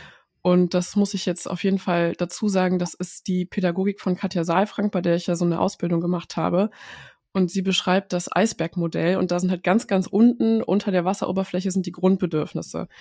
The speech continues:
Und es sind gar nicht so viele, es sind nur drei. Das ist Autonomie,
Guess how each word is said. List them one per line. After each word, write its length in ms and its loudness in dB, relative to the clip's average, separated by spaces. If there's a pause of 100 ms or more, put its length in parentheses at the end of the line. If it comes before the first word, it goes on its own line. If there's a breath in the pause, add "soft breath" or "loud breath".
(320 soft breath)
Und 120 -6
es 80 -6
sind 180 4
gar 160 2
nicht 140 2
so 100 -6
viele, 280 0
es 140 -4
sind 200 0
nur 160 0
drei. 360 -2
Das 200 -2
ist 320 -8 (120)
Autonomie, 720 4